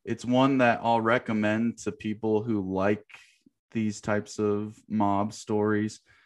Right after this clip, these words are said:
It's probably not one that I'm gonna revisit again anytime soon. Um,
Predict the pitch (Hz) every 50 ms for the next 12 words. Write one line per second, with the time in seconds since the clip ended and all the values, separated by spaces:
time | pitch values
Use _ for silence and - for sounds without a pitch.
0 | _ _ _ _ _ - - - 143 139 139 143 143 131 127 123 113 104 110 113
1 | 117 113 113 110 104 101 104 107 107 107 107 107 101 104 107 104 98 101 107 107
2 | 107 113 117 113 - - 110 107 110 110 113 113 110 110 110 113 110 - - 123
3 | 107 107 104 101 - - - 110 110 113 113 117 117 117 117 _ _ _ _ _
4 | _ _ _ _ _ _ - 104 101 101 98 95 98 95 -